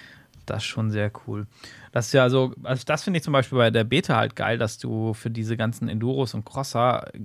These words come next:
ja ganz viele Anbieter hast für Dekore und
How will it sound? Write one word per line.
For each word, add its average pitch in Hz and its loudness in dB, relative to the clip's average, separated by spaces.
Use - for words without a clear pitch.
ja 110 -4
ganz 113 -2
viele - -8
Anbieter 127 -2
hast 110 -2
für 120 -6
Dekore 139 0
und 120 0